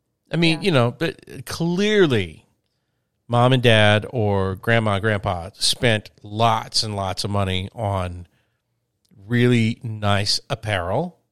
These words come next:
Speaker 1: 'cause some of those dresses were really beautiful.
Speaker 2: Mm-hmm. Oh, yeah.
Speaker 1: Um,
Speaker 2: They were all,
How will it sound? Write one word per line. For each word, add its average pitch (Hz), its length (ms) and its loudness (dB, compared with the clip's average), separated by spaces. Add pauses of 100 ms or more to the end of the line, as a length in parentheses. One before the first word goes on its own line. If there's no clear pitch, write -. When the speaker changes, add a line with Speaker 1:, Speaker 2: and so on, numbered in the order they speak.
(260)
Speaker 1:
'cause 113 160 -4
some 117 140 -2
of 127 60 2
those 151 160 0
dresses 117 400 -4
were 98 140 -10
really 110 260 -6
beautiful. 92 500 -10 (240)
Speaker 2:
Mm-hmm. 208 320 0 (260)
Oh, 294 120 -2
yeah. 180 340 0
Speaker 1:
Um, 90 240 -6
Speaker 2:
They - 80 -10
were - 100 -12
all, 233 400 -4